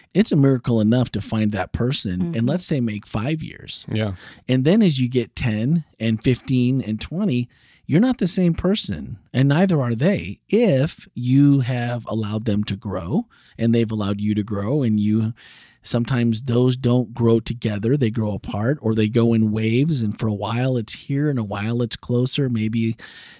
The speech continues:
Speaker 1: eh, you know, to, to continue to decide to love that person no matter what and find new ways to engage, that, that's more than a miracle.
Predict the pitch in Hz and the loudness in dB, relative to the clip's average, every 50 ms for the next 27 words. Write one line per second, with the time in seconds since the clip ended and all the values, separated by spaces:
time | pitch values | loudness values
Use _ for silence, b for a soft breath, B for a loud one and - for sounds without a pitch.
0 | B B - 87 82 80 85 95 - 147 151 139 127 123 104 82 82 117 131 131 | B B -16 -14 -14 -14 -16 -6 -2 2 2 4 2 2 -2 -6 -14 -16 -12 -4
1 | - 151 127 107 76 - - - 120 - 123 120 110 - - 147 151 156 156 143 | 0 0 0 0 -2 -4 -2 -2 0 0 0 -2 0 0 0 0 2 4 4 4
2 | 135 131 127 123 123 120 123 - - - 127 120 110 110 113 113 - - 123 120 | 4 4 4 4 2 0 -2 -4 -2 0 0 0 0 0 0 0 0 -2 -2 -2
3 | 120 123 120 117 - - 127 120 113 113 110 117 120 123 139 160 139 123 107 - | -2 -2 -2 -4 -2 0 2 2 2 0 -2 -4 -4 -4 -2 -4 -4 -6 -4 -6
4 | - - 120 120 117 - - 120 120 120 120 117 117 117 117 117 113 110 117 127 | -4 -2 -2 -2 -2 -2 -2 0 0 0 0 0 -2 -2 -2 -2 -4 -2 0 0
5 | 139 135 - 117 110 107 - - 127 127 123 117 113 120 135 175 233 240 170 117 | 0 0 0 -2 -4 -2 -2 0 0 2 2 2 4 4 4 4 4 4 2 2
6 | 107 107 107 - - - 117 110 110 104 117 110 104 104 107 120 - b b b | 2 0 -2 -4 -4 -4 -2 -2 -2 -4 -6 -6 -4 -6 -6 -6 -8 b b b
7 | b b b b b b b b 131 190 - 90 101 135 170 254 269 - - 131 | b b b b b b b b -8 -8 -8 -6 -4 -2 -2 -2 -2 -2 2 2
8 | 175 269 311 202 113 98 92 92 92 90 92 - - - - 62 - | 4 4 4 4 4 4 2 0 -2 -4 -6 -12 -12 -12 -12 -12 -12